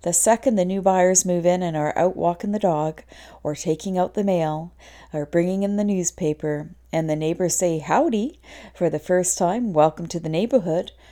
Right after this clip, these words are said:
you didn't mind buying the house where that murder happened? Uh, the first call someone's making is to their lawyer, to the real estate agent. Um, if the buyer is not made aware of it, it's, it never goes well. Uh, disclosure is always a good thing.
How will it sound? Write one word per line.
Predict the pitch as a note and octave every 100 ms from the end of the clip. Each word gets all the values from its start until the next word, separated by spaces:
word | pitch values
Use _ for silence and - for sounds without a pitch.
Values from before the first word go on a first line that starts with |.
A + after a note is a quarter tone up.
| - -
you | F3+
didn't | G3 D#4+ -
mind | C#4+ D4+
buying | C4+ B3 C#4+
the | B3+
house | G3 G#3+ E4+ -
where | G#3+
that | F3 -
murder | D#3+ G3 B3
happened? | B3 C4 C#4 E4 F4+ - - - - - _
Uh, | F3 E3 E3 E3 - - -
the | - F3
first | - G#3 G#3
call | - G#3 F#3+
someone's | F#3 F3+ E3+ E3+
making | E3+ E3+ E3
is | D#3 -
to | E3
their | D#3+
lawyer, | D#3 E3 F#3 G3 G#3
to | -
the | D3+
real | D3+ F3
estate | F#3 F#3 F#3 F#3
agent. | F3+ F3+ F3+ F3 - - - - -
Um, | D#3 D#3+ -
if | E3+ E3+
the | F#3
buyer | E3 E3+ E3+ F#3 F#3
is | F3
not | E3+ D#3+ -
made | F#3 G3+
aware | G3 G#3 G#3
of | F#3+
it, | F3+ E3 - -
it's, | D#3 D3+ - - -
it | - E3
never | E3 E3+
goes | F3+ D#3+ D3+
well. | D3+ D3+ D#3+ C#3 - - - - -
Uh, | D3+
disclosure | D3 E3+ - G3 G3+ A3+ C#4 C#4
is | D3 - -
always | - F3+ F#3+ F3+
a |
good | E3+ F3 F3
thing. | A#3 C4+